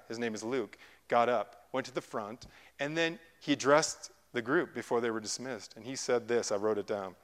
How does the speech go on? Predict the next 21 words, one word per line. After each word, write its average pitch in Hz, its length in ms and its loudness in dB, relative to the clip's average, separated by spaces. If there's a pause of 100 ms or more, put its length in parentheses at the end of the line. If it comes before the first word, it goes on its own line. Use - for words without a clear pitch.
(3500)
"Some 160 240 8
of 170 120 4
you 170 100 4
know 156 200 8
me, 113 200 2 (320)
and 120 180 -6
some 214 220 2
maybe 117 220 -2
not. 104 320 0 (380)
My 160 140 10
name 202 160 6
is 131 140 0
Luke, 143 420 4 (1160)
and 151 120 10
after 170 240 12
being 170 200 4
deployed 170 420 8
to 151 100 10
Afghanistan 139 760 8
last 117 320 2
year 110 320 -2